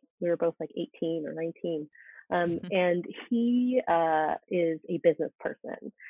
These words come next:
Speaker 1: So, <laughs> um, one of the reasons why Max and I, you know, really didn't get it together for so long is because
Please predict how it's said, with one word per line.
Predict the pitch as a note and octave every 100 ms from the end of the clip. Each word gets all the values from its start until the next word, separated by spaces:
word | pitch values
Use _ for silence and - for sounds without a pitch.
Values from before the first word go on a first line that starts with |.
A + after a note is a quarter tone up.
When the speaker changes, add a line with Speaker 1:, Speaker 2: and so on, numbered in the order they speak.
| - _ -
Speaker 1:
So, | G3 F#3 F3+ F#3
<laughs> | - - - - - - - - -
um, | G#3 G3 -
one | G#3 A#3+
of | D4+
the | G3+
reasons | G3+ A3+ F#3 E3+
why | F3 E3+ E3+ F3 F3+
Max | F3+ E3 F3 -
and | F3
I, | D#3+ E3 E3+
you | F#3+
know, | E3+ E3 F3
really | F3+ F3+
didn't | F3 F3+ F3
get | E3+
it | -
together | F#3+ E3+ F#3+ F#3+
for | E3+ -
so | E3
long | E3 E3
is | D#3+
because | - - E3+